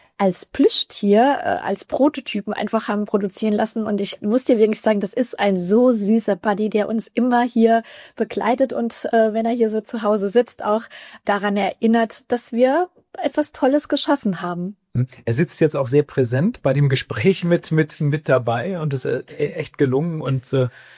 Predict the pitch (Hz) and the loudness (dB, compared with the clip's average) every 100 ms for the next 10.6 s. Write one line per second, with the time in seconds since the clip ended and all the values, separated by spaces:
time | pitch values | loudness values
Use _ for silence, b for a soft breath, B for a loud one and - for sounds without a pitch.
0 | B B B 127 143 139 143 - 135 - | B B B 0 2 2 0 0 -8 -8
1 | 135 139 127 123 120 120 113 160 135 127 | -6 0 0 0 -2 -2 -2 -2 0 2
2 | 113 120 - 107 139 135 - 135 135 120 | 2 0 0 0 0 -2 -4 -4 -2 -4
3 | 123 139 - 120 117 - - - - - | -2 -2 0 0 -2 -4 -12 -14 -14 -16
4 | - - 120 - - - 123 135 - - | -10 -4 -4 -6 -10 -6 -4 -4 -8 -20
5 | _ - 123 139 107 - 170 - 143 120 | _ -8 -2 0 0 -2 -6 -2 -4 0
6 | 117 110 110 107 120 127 123 120 - - | 0 0 -2 0 2 2 0 -2 -2 -10
7 | - 220 - 120 131 123 113 127 120 120 | -12 -8 -4 0 2 4 2 2 2 2
8 | 117 113 - 139 135 123 117 - 127 156 | 2 -2 2 2 2 0 -2 -2 -2 0
9 | 135 107 143 - - - - 135 127 123 | -2 -2 -2 -4 -12 -12 -6 -4 -2 -2
10 | 120 - 117 127 127 131 | -4 -4 -2 0 0 -2